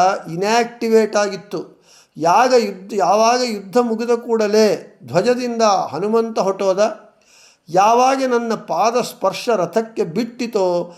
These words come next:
ಅವೆಲ್ಲ ಒಂದೇ ಸಲ ಆಕ್ಟಿವೇಟ್ ಆಯ್ತು.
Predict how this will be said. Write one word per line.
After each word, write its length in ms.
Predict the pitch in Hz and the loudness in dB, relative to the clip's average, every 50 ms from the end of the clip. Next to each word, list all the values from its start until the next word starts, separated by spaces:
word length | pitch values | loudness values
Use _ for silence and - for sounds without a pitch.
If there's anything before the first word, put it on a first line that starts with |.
| - - _ _ - | -20 -20 _ _ -18
ಅವೆಲ್ಲ 460 | - 123 151 175 214 226 240 247 247 | -8 -4 -2 0 0 0 0 0 2
ಒಂದೇ 760 | 247 240 220 190 165 160 175 190 196 214 226 240 247 262 269 - | 2 4 2 2 0 -2 -4 -2 2 4 4 6 6 6 4 2
ಸಲ 240 | - - 214 208 220 226 214 175 - - - - | 2 2 2 4 4 4 4 2 0 -4 -8 -8
ಆಕ್ಟಿವೇಟ್ 680 | 135 170 208 208 - - 240 233 226 226 214 196 - | -6 -6 -6 -6 -8 -10 -6 -2 -2 -2 -2 -2 -4
ಆಯ್ತು. 640 | 190 185 185 170 170 - 190 220 233 214 214 - | -4 -4 -4 -6 -8 -6 -6 -4 -4 -6 -8 -14